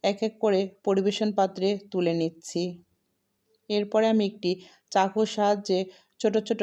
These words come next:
টুকরো করে কেটে নিচ্ছি। চটপটা আলুর দম রেসিপিটা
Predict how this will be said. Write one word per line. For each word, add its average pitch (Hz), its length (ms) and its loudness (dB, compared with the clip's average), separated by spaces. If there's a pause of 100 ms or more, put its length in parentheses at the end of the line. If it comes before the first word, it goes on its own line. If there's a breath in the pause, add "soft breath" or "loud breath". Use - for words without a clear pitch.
(140)
টুকরো 214 280 -2
করে 208 280 2 (360 loud breath)
কেটে 180 300 0
নিচ্ছি। 170 480 -6 (2500)
চটপটা 208 540 2 (160)
আলুর 190 360 0
দম 208 220 4
রেসিপিটা 190 580 0